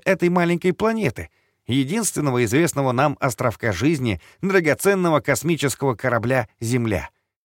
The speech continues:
хрупкой голубой точки, на которой мы вместе странствуем по жестоким и бездушным безднам космоса. Человечество. Зарегистрированный пользователь. Протокол вступает в силу только в две тысячи пятом,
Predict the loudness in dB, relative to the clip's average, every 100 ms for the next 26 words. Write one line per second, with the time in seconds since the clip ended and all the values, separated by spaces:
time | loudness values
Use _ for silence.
0 | _ _ 0 2 2 0 -2 2 2 4
1 | 2 2 0 0 -6 -8 -4 -2 2 2
2 | 2 2 2 2 0 0 -2 -2 2 2
3 | 0 -2 -2 0 -2 0 0 2 2 0
4 | -8 -4 -2 2 0 2 0 2 0 -2
5 | -4 -2 0 2 -2 -4 0 -2 -2 -6
6 | -8 -8 -14 _ _ _ _ _ _ _
7 | _ _ -4 2 2 2 0 -2 -4 -4
8 | -4 _ _ -10 -4 -2 -2 -4 0 2
9 | 4 2 -2 -2 -2 -2 -4 -8 -10 -16
10 | _ _ _ _ _ _ _ _ -2 0
11 | 2 0 2 0 0 -4 2 2 2 0
12 | 2 2 0 -2 0 -2 -2 -2 -2 -4
13 | -4 -4 0 0 0 -6